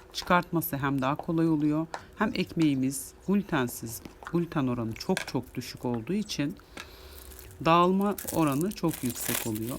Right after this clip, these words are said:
Bundan dolayı yağlı kağıtla birlikte daha kolay çıkıyor. Ve bu ekmeğimizi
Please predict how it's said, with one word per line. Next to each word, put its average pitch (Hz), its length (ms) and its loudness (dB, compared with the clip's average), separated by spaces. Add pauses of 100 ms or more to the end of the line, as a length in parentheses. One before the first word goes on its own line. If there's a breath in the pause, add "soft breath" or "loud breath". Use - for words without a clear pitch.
(100)
Bundan 196 400 4
dolayı 135 440 0 (100)
yağlı 160 340 4
kağıtla 135 460 -2
birlikte 147 500 -2
daha 143 220 0
kolay 120 280 -2
çıkıyor. - 420 -8 (4000 loud breath)
Ve 180 160 6
bu 240 100 4
ekmeğimizi 185 640 2